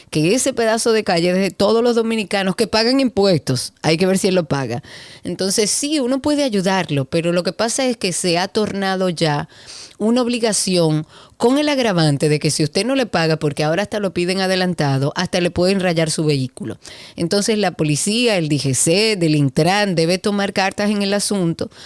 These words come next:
porque esto es una situación que desde hace muchísimos años ya es incómoda de por sí, y no,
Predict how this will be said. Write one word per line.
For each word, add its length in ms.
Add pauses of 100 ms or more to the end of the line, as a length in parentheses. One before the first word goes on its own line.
(240)
porque 380
esto 140
es 60
una 200
situación 580
que 140
desde 240
hace 160
muchísimos 880
años 400
ya 300
es 240
incómoda 600
de 80
por 220
sí, 340 (400)
y 140
no, 180